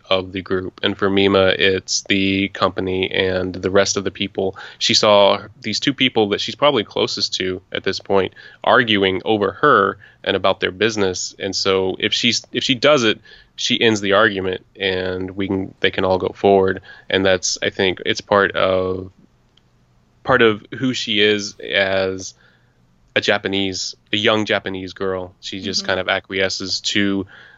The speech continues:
Speaker 1: the group, even if it hurts her in the process.
Speaker 2: Yeah, she see, like you said, she sees it as a sacrifice. And then
Speaker 1: Yeah.
Speaker 2: it's so upsetting to Rumi, which this is another, I think, foreshadowing that I didn't see the first time I saw this.
Speaker 1: Mm.
Speaker 2: But Rumi gets so upset, she leaves the room in tears.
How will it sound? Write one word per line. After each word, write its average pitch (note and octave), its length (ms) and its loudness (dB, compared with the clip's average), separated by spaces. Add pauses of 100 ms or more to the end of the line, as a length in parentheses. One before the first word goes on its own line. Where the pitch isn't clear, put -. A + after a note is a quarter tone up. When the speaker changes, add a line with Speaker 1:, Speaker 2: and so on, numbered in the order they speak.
(280)
Speaker 1:
the G2+ 140 0
group, G2+ 500 2
even G#2 260 2
if G2 120 -2
it F2 100 -2
hurts - 420 -2
her G2 360 2
in F#2+ 200 -4
the F#2 60 -10
process. - 720 -4 (480)
Speaker 2:
Yeah, F#3+ 300 -12
she G#3+ 180 -18
see, G#3 260 -18
like G#3+ 160 -14
you G#3+ 60 -20
said, G3 240 -16
she G#3+ 100 -20
sees G3 240 -20
it F#3+ 120 -18
as F3 180 -20
a F#3 40 -20
sacrifice. E3+ 880 -20
And G#3+ 220 -14
then G#3 120 -12
Speaker 1:
Yeah. - 200 -4 (520)
Speaker 2:
it's A3+ 180 -14
so A3 260 -10
upsetting G#3+ 440 -16
to G#3 140 -20
Rumi, F#3+ 400 -18
which F3 280 -20
this E3+ 180 -20
is F3 120 -20
another, E3+ 480 -20 (100)
I F3 60 -20
think, F3+ 240 -20
foreshadowing F3 680 -16
that E3+ 100 -18
I E3 80 -14
didn't E3+ 260 -18
see F#3+ 240 -18
the F#3 80 -16
first A3+ 280 -14
time F#3 180 -14
I F3+ 80 -18
saw F3 260 -16
this. F3 220 -20
Speaker 1:
Mm. F#2 400 -6
Speaker 2:
But G#3 120 -14
Rumi A3 260 -12
gets F#3+ 200 -16
so F#3+ 180 -14
upset, F#3+ 400 -18
she F#3 260 -18
leaves F#3 240 -16
the F3+ 100 -20
room E3+ 420 -20
in F#3 140 -18
tears. D3+ 640 -20